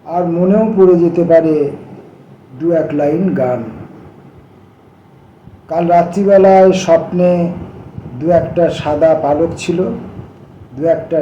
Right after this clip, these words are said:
নীল পালক। শ্যাওলা ঢাকা বাড়ি, পাশের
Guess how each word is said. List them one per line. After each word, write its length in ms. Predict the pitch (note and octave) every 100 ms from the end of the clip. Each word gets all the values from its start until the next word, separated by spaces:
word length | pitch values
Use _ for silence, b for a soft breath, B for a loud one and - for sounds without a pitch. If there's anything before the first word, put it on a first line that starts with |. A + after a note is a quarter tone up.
| C#3
নীল 240 | D#3+ E3+ D3+
পালক। 340 | C#3 A2+ G#2 - - - - _ _ _ _ _ _ _ _ _ _ _ _ _ -
শ্যাওলা 440 | - E3+ F#3+ G#3 G#3
ঢাকা 280 | G3 G3 F3
বাড়ি, 320 | D3 B2+ A2+ G#2+ - - - - - _ _ _ - _ _ _ _ _ - _
পাশের 420 | D#3+ E3 - A#3